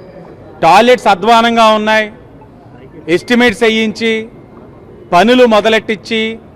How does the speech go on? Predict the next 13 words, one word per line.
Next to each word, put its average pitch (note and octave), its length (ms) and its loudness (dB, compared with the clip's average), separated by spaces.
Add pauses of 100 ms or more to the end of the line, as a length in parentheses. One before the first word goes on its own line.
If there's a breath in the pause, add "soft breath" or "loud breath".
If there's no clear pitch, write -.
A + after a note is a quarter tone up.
(360)
ఇవన్నీ G#3+ 380 0
కూడా C#4+ 220 0 (140)
చాలా A#3 220 0
కాలయాపన A#3 580 0
అవుతాయి. A#3+ 380 0 (580)
ఆ D#3 120 2
లోపు G#3+ 280 4
ఇక్కడ A#3 200 -2 (120)
పిల్లలు A3+ 340 0
చాలా G3+ 220 2
అంటువ్యాధులతో A#3 680 -2
బాధపడతా G3+ 520 -2
ఉన్నారు. F3 440 -4